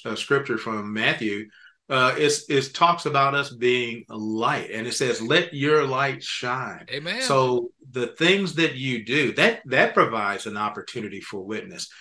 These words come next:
Speaker 2: Yeah.
Speaker 1: When you're called on to handle the tough problems, when things are going bad and you seem to be calm, uh, that is an opportunity when somebody says, "Why aren't you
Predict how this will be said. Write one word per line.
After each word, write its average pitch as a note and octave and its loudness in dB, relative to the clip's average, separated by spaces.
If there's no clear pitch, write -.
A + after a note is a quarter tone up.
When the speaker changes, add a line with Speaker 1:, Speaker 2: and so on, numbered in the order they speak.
Speaker 2:
Yeah. A2 -20
Speaker 1:
When B2+ -2
you're G3 6
called D#3+ 6
on C#3 -2
to B2+ 2
handle C#3 -2
the A2 -6
tough - -4
problems, - -4
when C3 -2
things F3 4
are C#3+ 4
going C3 0
bad A2 -2
and A2 -4
you D#3+ 2
seem D3 0
to B2 0
be A#2 -2
calm, A2+ -6
uh, C3 4
that D3+ -2
is D3+ 2
an C#3+ 2
opportunity C3+ -2
when B2 -6
somebody D#3 0
says, B2 -4
"Why D#3+ 4
aren't G3 0
you F3 -4